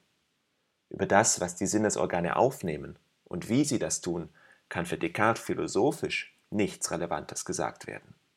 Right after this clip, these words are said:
Nur wenn der Verstand die Kontrolle über das Sehen, das Hören oder das Fühlen übernimmt, haben wir es mit Themen der Philosophie zu tun. Entsprechend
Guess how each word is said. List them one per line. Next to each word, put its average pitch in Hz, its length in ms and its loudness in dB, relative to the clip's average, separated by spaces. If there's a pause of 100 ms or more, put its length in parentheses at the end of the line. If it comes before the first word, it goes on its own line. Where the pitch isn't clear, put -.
(720)
Nur 139 200 8
wenn 147 100 2
der 104 120 4
Verstand 98 600 2 (120)
die - 60 -10
Kontrolle 104 460 4
über 78 180 0
das 80 200 -2
Sehen, 95 540 0
das - 220 -8
Hören 98 340 2
oder 85 180 -2
das - 160 -4
Fühlen 120 380 0
übernimmt, 85 520 -2 (300)
haben 90 240 2
wir 90 120 2
es 85 140 -4
mit 95 200 -2
Themen - 360 -6 (140)
der 90 80 -2
Philosophie - 600 -4
zu - 160 -10
tun. - 240 -14 (1500)
Entsprechend 101 540 2